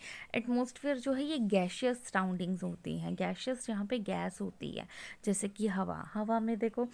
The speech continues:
कितनी तरह के जो है पदार्थ पाए जाते हैं, और ये जो है अर्थ की ग्रेविटी के साथ जो है हम रखते हैं। इसमें जो है लेयर होते हैं गैसेस की, या फिर सराउंडिंग की, या फिर अर्थ की, जिसमें जो है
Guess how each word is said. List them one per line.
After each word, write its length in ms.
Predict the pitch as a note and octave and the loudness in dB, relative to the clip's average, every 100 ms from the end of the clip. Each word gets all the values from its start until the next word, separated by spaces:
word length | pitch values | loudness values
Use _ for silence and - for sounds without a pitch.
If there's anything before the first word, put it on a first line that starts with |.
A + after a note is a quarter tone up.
| - - - | -6 -10 -6
कितनी 300 | B3+ B3 B3+ | -2 2 2
तरह 280 | A#3+ A3 G#3+ | 2 0 0
के 200 | G#3 G#3+ | 0 0
जो 160 | G#3 | 2
है 140 | G#3 G#3+ | 0 0
पदार्थ 440 | G#3 F#3+ F#3+ F3+ | 0 0 0 -2
पाए 240 | - G3 F3+ | -6 -4 -4
जाते 320 | F3+ F3+ F#3+ | -4 -6 -6
हैं, 240 | F3 F#3+ - - - - | -4 -6 -6 -16 -16 2
और 120 | A#3 | 2
ये 200 | G#3+ A3+ | 4 4
जो 140 | A3+ A#3 | 4 2
है 200 | A3+ A#3+ - - - | 2 -2 -10 -10 4
अर्थ 280 | A3 A#3+ | 4 4
की 220 | - B3+ A3+ | -2 -2 2
ग्रेविटी 520 | G#3+ G3+ G3 G3 G3+ | 4 6 4 0 0
के 140 | G#3+ | 0
साथ 260 | G3+ G3 G3 | 0 0 0
जो 180 | F#3+ G3 | 0 0
है 180 | G3 | 0
हम 280 | A3 A3+ B3 - - - | 0 0 -2 -4 -18 0
रखते 320 | F#3+ F#3+ - | 0 2 -2
हैं। 300 | - F3+ - - - - - - | -4 -4 -12 -14 -14 -14 -14 2
इसमें 320 | A3 A3+ A#3 | 2 4 2
जो 120 | A3 | 4
है 140 | G#3 G#3+ | 4 4
लेयर 260 | G#3 G3+ | 6 6
होते 260 | G#3 G#3 G#3 | 4 2 2
हैं 200 | G#3 G3+ | 4 4
गैसेस 600 | F#3+ F3+ - G3 F#3 - - | 4 2 0 -2 -2 -8 0
की, 180 | G3+ | 4
या 140 | G3 F#3+ | 4 4
फिर 180 | - G3 | 0 -4
सराउंडिंग 640 | - G#3 G3 G3 F#3+ G3 | -2 0 2 2 2 0
की, 120 | F#3+ G3 | 0 0
या 140 | G3 | -2
फिर 220 | - G3+ - | -2 -6 -2
अर्थ 260 | G3 F#3+ - | -2 -2 -6
की, 300 | - A3 C4 - - - - - - - - - - - - - - - - | 0 0 0 -8 -20 -20 -20 -20 -20 -20 -20 -20 -20 -20 -20 -18 -18 -8 0
जिसमें 340 | G3+ A#3 A#3 | 2 4 4
जो 120 | A3+ | 6
है 200 | A3 A#3 | 4 2